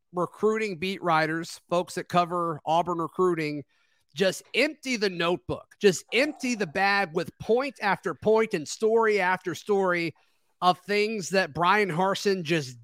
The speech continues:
didn't do or didn't show up to or didn't do correctly. And it's kind of just more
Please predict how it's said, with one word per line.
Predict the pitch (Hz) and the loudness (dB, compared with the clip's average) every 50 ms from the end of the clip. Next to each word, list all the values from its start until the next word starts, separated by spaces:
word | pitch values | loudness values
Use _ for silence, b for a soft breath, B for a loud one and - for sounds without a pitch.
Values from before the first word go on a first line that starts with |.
| - - | -6 2
didn't | 180 202 220 226 220 190 - - 151 131 | 4 6 6 6 4 2 0 -6 -12 -8
do | - 214 247 254 254 254 | -4 -4 -2 -2 0 0
or | 254 247 247 202 190 175 | 2 2 4 4 4 4
didn't | 180 180 156 147 135 - | 4 2 0 0 -2 -4
show | - - 185 156 147 170 | -2 2 2 4 6 8
up | 208 247 - _ - | 8 8 6 _ -2
to | - 220 233 240 226 | -2 0 2 4 6
or | 202 180 | 6 6
didn't | 151 196 202 196 180 | 6 6 4 4 2
do | 156 180 180 175 | 0 -4 -6 -6
correctly. | - - - 151 147 180 214 240 - - 233 233 233 226 226 214 - _ _ _ _ _ _ _ _ _ _ _ _ - | -6 -6 -6 0 2 4 4 2 2 0 -2 -2 -2 -2 -6 -10 -12 _ _ _ _ _ _ _ _ _ _ _ _ -4
And | 190 202 208 | 0 2 2
it's | 214 202 185 - - - | 2 0 0 -6 -12 -10
kind | - - 208 202 226 277 320 285 | -4 0 2 4 4 4 2 2
of | 285 269 247 202 170 | 2 2 2 0 0
just | 156 214 226 233 - - | -2 -2 0 -2 -2 -6
more | 185 190 185 185 196 214 233 240 240 240 226 - | -6 -6 -2 0 2 2 4 4 4 4 2 0